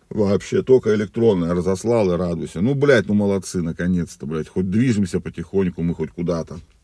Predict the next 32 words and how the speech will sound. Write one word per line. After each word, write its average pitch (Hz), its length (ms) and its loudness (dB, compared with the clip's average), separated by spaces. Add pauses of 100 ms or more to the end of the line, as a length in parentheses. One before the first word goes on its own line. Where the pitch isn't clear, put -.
(880)
Вот, 87 420 -2
это 101 220 0
радует. 82 400 -2 (3000)
А 120 100 -12
что 147 180 -2
меня 139 260 0
не 131 140 0
радует? 101 420 -2 (100)
О! 175 280 6 (500)
Я 139 200 2
ж - 40 -2
хотел 139 380 2
с - 80 -8
вами 127 240 0
обсудить. 107 560 -4
Я 135 260 2
вот 127 240 2
это, 104 220 -2
да. 85 260 -4 (800)
Чё 165 160 2
я 160 180 8
не 147 200 2
понимаю? 123 540 2
Ну, 139 280 4 (560)
раз 120 280 4
говорили 123 500 6
сегодня 98 580 0
о 101 100 -2
цифровом 113 580 2
искусстве, 160 500 -2
искусство 135 400 -2
есть 120 420 2